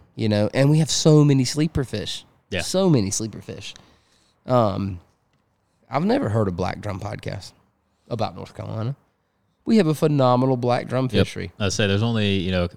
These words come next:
Speaker 2: a handful of places that I know that have phenomenal black drum. You know,
Speaker 1: Yeah.
Speaker 2: big, big boys.
Speaker 1: Yeah.
Speaker 2: Um, and I had no idea up until a couple years ago that, you know, they existed here. And
Speaker 1: Oh, yeah.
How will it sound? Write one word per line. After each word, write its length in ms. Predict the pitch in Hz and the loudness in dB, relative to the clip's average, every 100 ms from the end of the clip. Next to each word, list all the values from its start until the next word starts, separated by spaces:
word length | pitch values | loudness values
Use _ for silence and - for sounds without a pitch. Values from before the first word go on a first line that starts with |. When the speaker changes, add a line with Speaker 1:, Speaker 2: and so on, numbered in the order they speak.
| - | -6
Speaker 2:
a 100 | 92 | -2
handful 440 | 98 101 92 107 | 2 2 2 0
of 60 | 95 | 2
places 300 | 107 101 101 | 2 2 4
that 100 | 95 | 2
I 60 | |
know 160 | 95 95 | 4 2
that 120 | 92 | 2
have 380 | 92 90 85 - _ _ | 2 0 -4 -20 _ _
phenomenal 500 | - 101 92 92 92 | -6 -2 0 0 -2
black 260 | 90 95 90 | 2 2 2
drum. 320 | 98 98 98 - _ | -2 -2 -4 -8 _
You 80 | 92 | -4
know, 40 | - | -4
Speaker 1:
Yeah. 60 | - | -2
Speaker 2:
big, 220 | 90 82 - _ | -8 -8 -12 _
big 160 | - 92 | -12 -10
boys. 420 | 87 82 82 - - | -10 -10 -10 -12 -12
Speaker 1:
Yeah. 280 | 92 92 98 | -6 -2 -2
Speaker 2:
Um, 160 | 82 - _ _ _ _ _ | -4 -14 _ _ _ _ _
and 140 | 90 90 | -6 -2
I 80 | 95 | -2
had 100 | 92 | -2
no 160 | 92 | -4
idea 300 | 92 90 92 | -4 -2 -4
up 80 | 85 | -4
until 240 | 90 98 | -6 -6
a 60 | 85 | -6
couple 220 | - 87 | -6 -8
years 260 | 87 90 82 | -4 -6 -6
ago 240 | 85 82 | -8 -8
that, 200 | 82 82 _ | -8 -10 _
you 120 | 101 | -12
know, 160 | 87 78 | -10 -6
they 180 | 92 85 | -4 -4
existed 460 | 85 92 90 87 | -6 -8 -8 -10
here. 240 | 87 82 - - | -8 -10 -10 -12
And 140 | 92 | -4
Speaker 1:
Oh, 100 | 139 | 0
yeah. 140 | 131 | 0